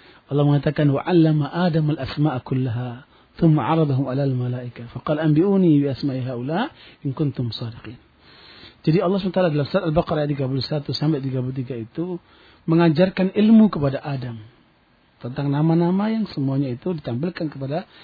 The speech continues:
para malaikat, tetapi mereka tidak mampu untuk menjelaskan itu. Kelebihan yang diberikan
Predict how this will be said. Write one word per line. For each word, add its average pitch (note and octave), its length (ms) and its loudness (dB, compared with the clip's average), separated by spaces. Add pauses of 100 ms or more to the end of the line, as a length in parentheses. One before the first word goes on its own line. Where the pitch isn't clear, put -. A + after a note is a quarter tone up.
(160)
para D3 240 0
malaikat, D3 480 -2
tetapi B2+ 320 -4
mereka C3 320 -6
tidak C3 160 -8
mampu E3 320 -4
untuk C3+ 320 -6
menjelaskan A#2 480 -8
itu. - 260 -20 (920)
Kelebihan G3 560 4
yang G#3+ 80 4
diberikan E3 480 2